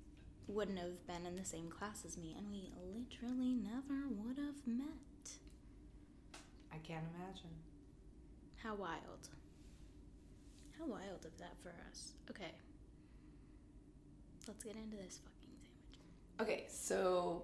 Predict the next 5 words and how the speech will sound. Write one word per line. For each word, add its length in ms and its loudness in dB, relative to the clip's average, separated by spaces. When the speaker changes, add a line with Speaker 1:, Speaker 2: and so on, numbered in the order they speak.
Speaker 2:
Katie 600 8
picked 560 8
the 100 12
place 560 10
today 720 8